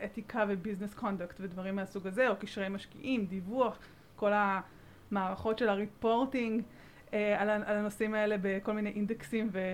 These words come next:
אה, למשקיעים וללקוחות. אה, ובעצם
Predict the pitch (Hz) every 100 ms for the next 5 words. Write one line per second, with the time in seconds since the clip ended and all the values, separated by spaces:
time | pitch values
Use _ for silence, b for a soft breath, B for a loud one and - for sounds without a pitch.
0 | 185 180 - 185 185 180 180 180 180 185
1 | 196 196 - - 202 208 202 185 196 190
2 | - 247 466 B B B B B B B
3 | - - 220 214 202 233 262 359 359